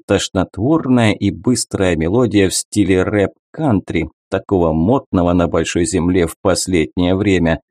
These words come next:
Чепмен взглянул на Набору, который, кажется, даже не обратил внимания на это сообщение.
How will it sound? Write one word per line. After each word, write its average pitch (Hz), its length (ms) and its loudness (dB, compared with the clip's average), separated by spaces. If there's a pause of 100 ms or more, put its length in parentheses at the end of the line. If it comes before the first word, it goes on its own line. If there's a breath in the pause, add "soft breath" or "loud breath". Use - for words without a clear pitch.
(500)
Чепмен 180 680 -2
взглянул 110 560 2
на 95 180 4
Набору, 104 540 0
который, 139 420 -4
кажется, 143 420 0
даже 117 360 0
не 107 300 4
обратил 90 680 -2
внимания 127 600 0
на 107 160 2
это 90 320 0
сообщение. 87 840 -2